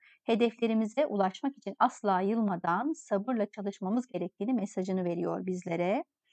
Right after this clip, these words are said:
Yedinci soru. ikea'ya soru sorma fırsatınız olsaydı ona hangi soruları sorardınız? Neden? Evet çocuklar, yine bu soruya,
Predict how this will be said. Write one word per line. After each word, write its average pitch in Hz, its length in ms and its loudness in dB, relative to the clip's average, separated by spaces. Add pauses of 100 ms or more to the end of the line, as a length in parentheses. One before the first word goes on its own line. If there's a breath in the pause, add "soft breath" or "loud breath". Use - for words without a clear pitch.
(480 loud breath)
Yedinci 247 400 2
soru. 208 560 0 (300)
ikea'ya 269 580 4
soru 247 260 0
sorma 240 360 2
fırsatınız 233 520 -4
olsaydı 214 540 0
ona 220 140 0
hangi 254 280 4
soruları 190 400 -2
sorardınız? 185 720 -4
Neden? 190 480 -2 (340 soft breath)
Evet 294 200 2
çocuklar, 233 380 -2
yine 262 220 4
bu 262 100 -4
soruya, 190 580 2